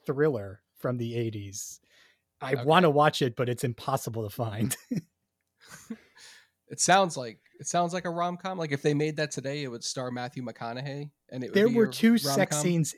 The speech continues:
Speaker 1: in the trailer. <laughs>
Speaker 2: Spicy. Okay.
Speaker 1: <laughs> With Tom Berenger. Okay. Next. Okay. So that's it for movies I haven't seen. Then we break into movies I don't think are good.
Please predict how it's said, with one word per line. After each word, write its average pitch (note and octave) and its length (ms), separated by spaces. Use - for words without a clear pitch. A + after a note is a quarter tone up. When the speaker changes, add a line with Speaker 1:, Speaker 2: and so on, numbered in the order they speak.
Speaker 1:
in E3 220
the C#3+ 100
trailer. - 680
<laughs> G#3 140
Speaker 2:
Spicy. C3 880
Okay. A2+ 460
Speaker 1:
<laughs> - 280
With G3+ 240
Tom F#3 360
Berenger. - 680
Okay. C3 160
Next. F3 520
Okay. D3+ 200
So - 120
that's G#3+ 220
it G3 160
for D#3+ 80
movies C3+ 300
I A2+ 80
haven't A2+ 240
seen. G2 280
Then F#3+ 160
we A#3 100
break E3 300
into C3 560
movies D3+ 380
I A#2+ 160
don't C3+ 240
think A#2 220
are G#2+ 80
good. G2+ 320